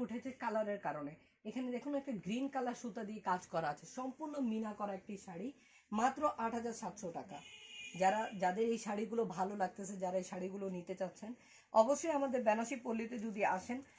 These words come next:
এসে আমাদের দুটি retail সেলের shop রয়েছে, এখানে visit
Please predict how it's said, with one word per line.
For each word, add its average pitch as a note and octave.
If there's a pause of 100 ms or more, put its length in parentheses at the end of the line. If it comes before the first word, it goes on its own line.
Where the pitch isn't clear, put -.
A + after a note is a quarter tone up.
(280)
এসে G#3
আমাদের A3+
দুটি A3
retail G#3+
সেলের B3+
shop A3+
রয়েছে, A3+ (120)
এখানে A#3 (100)
visit F#3+